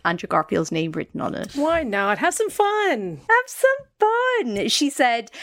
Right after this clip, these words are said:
Speaker 1: "I picked up the bag. I was like, 'This is kind of funny. If there are any paparazzi out there,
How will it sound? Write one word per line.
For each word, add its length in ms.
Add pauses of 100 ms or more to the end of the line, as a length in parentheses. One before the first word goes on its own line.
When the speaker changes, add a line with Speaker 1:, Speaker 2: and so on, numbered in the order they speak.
(220)
Speaker 1:
"I 180
picked 280
up 100
the 80
bag. 360
I 120
was 140
like, 160
'This 180
is 100
kind 200
of 80
funny. 340
If 80
there 120
are 40
any 200
paparazzi 680
out 140
there, 360